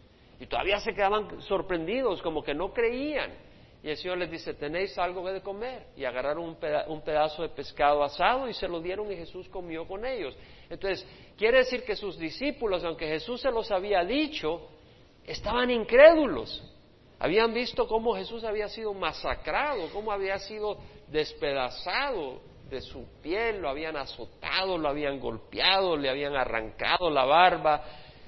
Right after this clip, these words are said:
eh, le habían dado bofetadas y de todo, lo habían clavado y lo habían perforado con una lanza.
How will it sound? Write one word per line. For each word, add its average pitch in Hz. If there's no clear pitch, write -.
eh, 113
le 120
habían 147
dado 139
bofetadas 160
y 127
de 117
todo, 175
lo 123
habían 131
clavado 170
y 151
lo 127
habían 135
perforado 131
con 143
una 151
lanza. 175